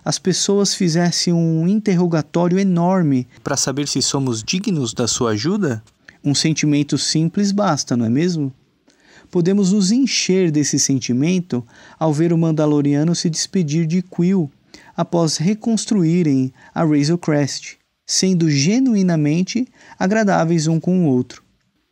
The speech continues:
E é aí que consiste uma das sabedorias de Quill. E se quisermos nos aprofundar ainda mais, podemos notar que, ao trabalhar, Quill não se atém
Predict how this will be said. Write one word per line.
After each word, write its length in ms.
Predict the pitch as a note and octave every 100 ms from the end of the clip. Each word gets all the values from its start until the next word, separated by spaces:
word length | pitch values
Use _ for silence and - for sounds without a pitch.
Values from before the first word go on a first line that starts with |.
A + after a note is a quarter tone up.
| _ -
E 200 | F#3+ F#3
é 180 | A3 B3
aí 260 | E3 G#3
que 160 | F#3 F3+
consiste 680 | F3+ E3+ - G3 F#3 - G3
uma 180 | G3+
das 160 | F#3+ F#3
sabedorias 680 | - G3 G3+ G#3 F3 D#3+ D#3+
de 100 | F3
Quill. 400 | - E3+ D3+ D3 _ _ _ - - D#3+
E 60 |
se 140 | - F3
quisermos 600 | F3+ C#3 F3+ G#3 G3 E3+
nos 140 | D#3
aprofundar 880 | D#3 D#3 C#3 D3 C#3 B2 A2+ A2 A2 - - -
ainda 400 | C#3 G#3 A3+ C#3+
mais, 640 | C#3 F3+ D#3+ B2+ - - _ _
podemos 440 | F#3 E3+ G#3+ G#3+ E3+
notar 400 | D3 - F#3 F#3
que, 340 | - C#3+ C3 _ -
ao 120 | - G#3+
trabalhar, 800 | G#3 C#3+ B2 C3 E3 F3 C3 _ _ -
Quill 380 | G#3+ A3+ G3 D3 F3+
não 260 | F#3 C4
se 200 | C4+ D4+
atém 480 | C4 - F#3+ F3+